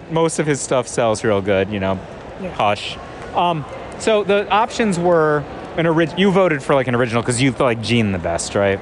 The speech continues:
Speaker 2: Yeah, I mean, Jean Grey, I mean, it's Jean Grey or Kitty Pryde for me.
Speaker 1: Yeah, so it, the originals are obviously, like, Jean, Hank, Bobby Drake,
Speaker 2: Scott.
Speaker 1: S-, Scott Summers. Come on.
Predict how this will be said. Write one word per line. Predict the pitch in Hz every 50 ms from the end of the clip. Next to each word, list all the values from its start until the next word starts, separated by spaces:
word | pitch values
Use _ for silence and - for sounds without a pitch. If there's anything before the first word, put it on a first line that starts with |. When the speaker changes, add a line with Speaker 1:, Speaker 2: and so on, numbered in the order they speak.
| -
Speaker 2:
Yeah, | 349 - - - - -
I | 269 262
mean, | 254 262
Jean | 220 240 262 254
Grey, | 214 233 220 214 208 208 208 202 202
I | 185 175 - - - - - -
mean, | 294 294
it's | 277 - -
Jean | 285 294 269
Grey | 220 240 226
or | 220 208 202
Kitty | 190 - 208 185 180
Pryde | - 202 196 165 170 165 -
for | 202 175
me. | 160 151 151 156 -
Speaker 1:
Yeah, | 202 170 -
so | - - 196 156
it, | 147 139 - - - - -
the | 202 214
originals | 240 226 185 185 185 165 131
are | 151 143
obviously, | 135 135 127 135 - - 135
like, | 123 113 110 110 - - - - - 147
Jean, | 151 170 208 214 214 208 208 202 190
Hank, | 170 156 165 156 156 156 151 151 143 - - - - - - - - -
Bobby | - 156 147 151 147 151 143 135
Drake, | 120 113 127 135 127 123 123 120 117 - - - - - - - - - - - - - - - - - - - - - - -
Speaker 2:
Scott. | - - - - 208 202 190 185 175
Speaker 1:
S-, | 143 131 - - -
Scott | - - 139 127 127 123 - -
Summers. | - - - - 139 135 127 113 101 87 85 90 - - - -
Come | - - - - - 185 226 247 233 196 160
on. | 147 175 180 180 170 151 135 123 104